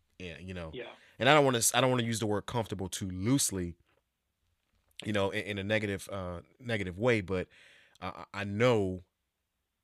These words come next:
Speaker 1: I'm gonna be more useful in the ministry than what I'm in now. And that's just my opinion.
Speaker 2: Well, I'm
Speaker 1: <clears throat>
Speaker 2: sure that you're gonna have lots of additional opportunities in front of you. And, and my own experience is that it's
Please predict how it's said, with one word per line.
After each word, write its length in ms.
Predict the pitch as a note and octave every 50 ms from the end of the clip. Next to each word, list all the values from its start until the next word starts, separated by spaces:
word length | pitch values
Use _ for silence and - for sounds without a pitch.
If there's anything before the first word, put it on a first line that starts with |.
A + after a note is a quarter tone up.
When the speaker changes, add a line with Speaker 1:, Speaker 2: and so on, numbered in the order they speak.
| _ _ -
Speaker 1:
I'm 180 | G2 G2 F#2+ F#2+
gonna 160 | A2+ G#2+ G#2
be 140 | F#2 G2+ G2
more 200 | G2+ G2+ G2 F#2+
useful 520 | F#2 G2 G#2+ G2+ - - - F#2 F#2 -
in 140 | - G2 F#2 E2+
the 60 | F2
ministry 460 | F#2+ G#2 G2 F#2 F2 - - F2+ F2
than 340 | E2 F2+ F2 E2+ F2 E2+ D#2+ - _ _ _ _ _
what 320 | - A#2 G#2+ G2+ G#2 G#2+ G2
I'm 160 | F#2+ F2+ F2+
in 140 | E2+ F2 E2+
now. 240 | E2+ D#2 C#2+ - D#2+ - _ _ _ _ _ _ _ _ _ _ _ _
And 120 | F2 F2+
that's 140 | F#2+ F#2 -
just 140 | - E2+ -
my 140 | F#2 E2 D#2
opinion. 340 | D2 - - C2+ B1+ - - _ _ _ _ _ _ _ _ _ _ _ _ _ _ _ _ _ _ _ _ _ _ _ - - - - - - - - - - _ _ _
Speaker 2:
Well, 200 | - D3 D3 D3+
I'm 240 | C#3 C#3 D3 D3 D3
Speaker 1:
<clears throat> 80 | -
Speaker 2:
sure 200 | - F3 D#3+ D#3+
that 200 | C#3+ C#3 C3 B2
you're 120 | C3+ C#3 C#3
gonna 120 | D3 C3+ C#3
have 200 | C#3+ C3+ - B2+
lots 320 | C3+ C3+ C#3+ C#3+ - - -
of 140 | C#3 B2 B2+
additional 460 | B2 B2+ C3+ D#3+ F3 - - D#3 C3+
opportunities 800 | A#2+ C3+ C3+ - - - - - D3 C3+ B2 B2 B2+ B2 A#2+ A#2+ - - -
in 100 | C#3 C3+ _
front 180 | - C#3+ D3 C#3+
of 100 | C3+ C3
you. 280 | C3 B2+ B2+ B2+ B2+ B2
And, 100 | B2 B2 B2+ _ -
and 340 | C#3+ C3+ C3 B2+ B2 B2+ C3
my 160 | C#3 C#3 D#3+
own 100 | F#3 F3+
experience 440 | D#3 A#2+ - - D#3 C#3+ C#3 B2 - -
is 80 | C3 A#2+
that 220 | C3+ C3 B2 B2 B2
it's 180 | B2+ B2+ B2+